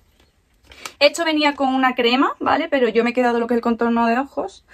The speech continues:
y mi hermana se ha quedado la cremita porque a mí lo que me interesa es el contorno de ojos, que sea hidratante porque tengo la zona muy seca. Y bueno, me mandaron también el nuevo perfume de Givenchy.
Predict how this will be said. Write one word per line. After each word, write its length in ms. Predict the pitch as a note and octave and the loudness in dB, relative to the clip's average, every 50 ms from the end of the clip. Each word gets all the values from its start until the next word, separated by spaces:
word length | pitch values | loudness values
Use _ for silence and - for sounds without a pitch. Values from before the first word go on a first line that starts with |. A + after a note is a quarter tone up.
| - - - - _ - | -20 -20 -20 -20 _ -2
y 140 | - B3 B3 | 0 2 2
mi 120 | A#3+ A#3 | 2 2
hermana 320 | A3+ G#3+ G#3 G#3 G#3 G#3+ | 0 -2 -2 -2 -2 -4
se 140 | A3 - G#3+ | -4 -4 -6
ha 80 | G#3+ G#3+ | -6 -4
quedado 580 | - G#3+ G3+ G3 G3 G3 G3+ G3+ G3 - - - | -4 -2 -2 -2 -2 -4 -4 -6 -8 -8 -8 -6
la 240 | G#3+ A3 G#3 G3 G3+ | -2 -2 0 -2 -2
cremita 480 | G#3 F#3+ F#3+ F#3+ G3 G3+ - D4 D4+ D#4+ | -4 -8 -8 -8 -8 -6 -4 -4 -4 -4
porque 680 | - C4 A#3 A3+ A3+ - - - G#3+ G#3 G#3 G3+ G3 G3+ | -2 -2 -2 -2 -4 -6 -6 -4 -2 -2 -2 -2 0 0
a 80 | G3+ G#3 | 0 0
mí 100 | G#3+ G#3+ | -2 -4
lo 60 | G#3+ | -4
que 60 | A3+ | -4
me 60 | A3+ A3+ | -4 -4
interesa 380 | A3+ G#3 G#3+ G#3+ G3+ - G#3+ | -4 -4 -6 -6 -6 -8 -8
es 60 | G#3+ | -8
el 60 | G#3+ G#3 | -6 -6
contorno 360 | A3 G#3+ G#3 A3 G#3+ G#3+ G#3+ | -6 -6 -4 -4 -4 -4 -2
de 100 | G#3+ A3 | -4 -4
ojos, 120 | A3 A3+ | -6 -6
que 100 | - A3+ | -8 -6
sea 140 | - - A3+ | -4 -2 0
hidratante 420 | A3+ G#3+ A3 G#3+ G#3+ A3 A#3 B3+ | 0 0 0 -2 -2 -2 -2 -2
porque 200 | B3 B3+ A#3+ A3+ | -4 -4 -4 -4
tengo 160 | - A3 A3 A3+ | -4 -4 -2 -4
la 100 | A3+ A3+ | -4 -4
zona 180 | - A3+ A#3 | -4 -6 -4
muy 200 | A#3 A3 A3 A3 | -4 -4 -4 -6
seca. 360 | G#3+ - G3 F#3+ - - - _ _ _ - - - - - _ _ | -6 -8 -12 -12 -12 -14 -20 _ _ _ -20 -20 -20 -20 -20 _ _
Y 100 | - A3+ | -4 -2
bueno, 360 | A3 A#3+ A#3+ A3+ G#3 G3+ - - _ - | 0 0 0 -2 -4 -6 -10 -14 _ -8
me 140 | A#3+ A#3+ A3+ | -6 -4 -2
mandaron 280 | A3 - A#3 A#3+ B3 | -2 0 0 0 0
también 220 | C4 C#4 C#4 C#4 C#4+ | 2 2 2 2 2
el 80 | C#4+ | 2
nuevo 380 | B3+ A#3+ B3 B3+ C4+ C#4 C4+ _ _ _ _ _ _ _ _ _ - - _ _ _ _ _ _ _ _ _ _ _ - | 2 4 4 4 2 2 0 _ _ _ _ _ _ _ _ _ -20 -20 _ _ _ _ _ _ _ _ _ _ _ -4
perfume 440 | C4 A#3+ A#3 - - B3+ C4+ C#4 | -2 -2 -2 -2 -2 0 2 2
de 100 | C#4 C4+ | 2 2
Givenchy. 720 | B3+ A#3 A3+ G#3+ G#3+ G#3+ G#3+ G#3+ G#3 - - - G3+ G3 | 0 0 0 -2 -2 -2 -2 -4 -4 -6 -10 -12 -12 -14